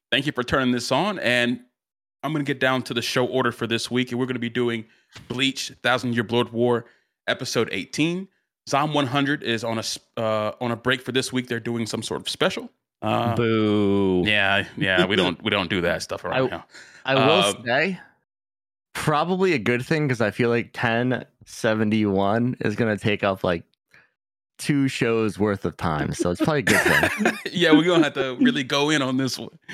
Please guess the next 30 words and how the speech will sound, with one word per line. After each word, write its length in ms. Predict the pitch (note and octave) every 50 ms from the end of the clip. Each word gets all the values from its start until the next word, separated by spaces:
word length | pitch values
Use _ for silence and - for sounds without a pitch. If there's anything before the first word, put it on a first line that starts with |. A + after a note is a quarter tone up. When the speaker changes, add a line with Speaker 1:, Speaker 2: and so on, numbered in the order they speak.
| - - - - - - -
Speaker 1:
Um, 580 | - A#2+ B2 A#2+ A#2 A#2+ A#2+ - - C3 C3+ D3+ _ _ _ _ _ -
but 120 | B2+ C3
then 120 | C3+ C3 C3
after 300 | C3+ C#3+ C#3 - C#3+ C3
that, 320 | B2 C3+ C3+ C3 B2+ A#2+
guys, 300 | B2 B2 B2+ B2 A#2 A2+ B2
after 180 | B2+ - B2+
Bleach, 300 | A2 B2 B2+ B2 A#2+ -
we're 60 | A#2+
gonna 100 | B2+ B2 A2
go 100 | A#2 A#2
into 120 | A2+ A#2 B2+
Rurouni 460 | G#2+ G2+ G#2+ A2 A2+ A2+ A2+ A2 G#2
Kenshin, 480 | - - D#3 D3+ D3 - D3 C#3 C#3+ - - - - - - _ _ _ -
uh, 320 | - G#2 G2+ G#2 G#2 - - - - -
episode 500 | - - - A2+ - - - A2 G#2 -
five, 560 | - - A2 G#2+ A2 A2 A2 A2 G#2 A2 E2+
then 220 | G#2+ A#2 A#2 A#2+ A#2
Jujutsu 480 | - - A2 F#2 - - - - G2 F#2+
Kaisen, 600 | - - - G#2+ G#2 G#2+ G#2 - - G#2+ G#2 G#2 - _ _ _ _ _ _ _ _ _ _ _ _ -
uh, 180 | G#2+ F#2+ F#2 F#2
season 300 | - B2+ A#2 - G#2+ F#2
two, 200 | - A#2+ G2 D#2+
episode 400 | F#2+ - G#2 - - G2 F#2+ -
five. 460 | - - G2 G2 G2 G2+ G2 F#2+ G#2
This 220 | B2+ D#3+ - -
is 260 | - B2+ B2 B2 B2
the 80 | - G#2
last 380 | G2 G#2 A2 G#2+ G#2+ G#2 - -
episode 560 | A#2+ A#2+ B2 A#2 - - A#2 G#2+ G#2 G2